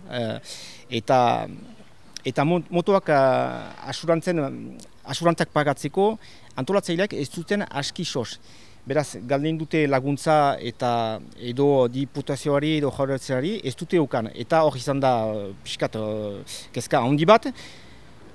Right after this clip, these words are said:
Lortu dute zerbait ukaitea, me ez da, bon, berbada eluden urtean gauza bera gertatuko da. Eta ostion erraiten zinen bezala,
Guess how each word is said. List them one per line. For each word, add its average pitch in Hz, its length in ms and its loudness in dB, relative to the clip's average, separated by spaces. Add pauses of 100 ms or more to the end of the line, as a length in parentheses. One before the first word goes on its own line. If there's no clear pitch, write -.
Lortu 175 240 4
dute 202 300 4
zerbait 175 420 4
ukaitea, 175 460 6
me 151 140 4
ez 127 100 0
da, 156 100 -2
bon, 139 400 4
berbada 147 340 6
eluden 160 300 4
urtean 165 260 0
gauza 151 260 0
bera 160 220 4
gertatuko 139 520 -2
da. 202 160 6 (680)
Eta 160 420 4
ostion 190 280 2
erraiten 170 340 2
zinen 170 240 0
bezala, 165 380 4